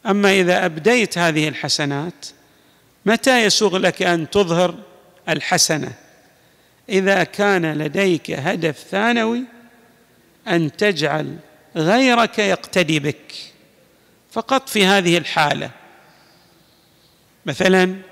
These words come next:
أن تعلم أبنائك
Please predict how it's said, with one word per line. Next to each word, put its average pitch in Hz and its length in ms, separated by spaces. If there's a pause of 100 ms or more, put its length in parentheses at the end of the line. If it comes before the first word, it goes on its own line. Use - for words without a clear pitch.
(580)
أن 170 180
تعلم 226 560
أبنائك 190 840